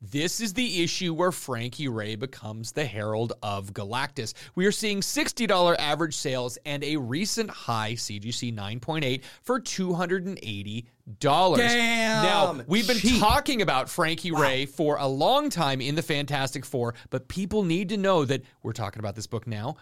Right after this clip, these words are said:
Speaker 1: Four hundred percent increase in copies sold, but this is nowhere near the all-time high of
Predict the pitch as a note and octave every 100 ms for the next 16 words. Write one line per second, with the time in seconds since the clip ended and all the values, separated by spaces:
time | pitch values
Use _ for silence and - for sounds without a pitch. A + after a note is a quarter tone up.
0 | _ - - F#3 A#3+ A#3 F3 G3+ E3 E3
1 | F3 D#3 D3+ D3+ C#3+ D3+ C#3 C#3 C3 -
2 | - D3+ A3+ A3+ G#3 A3 A3 C4 C4+ C4
3 | B3 A#3+ A#3+ G3+ - E3 F#3 G#3 F#3+ F#3
4 | F#3 F3 F3+ E3+ D3+ D3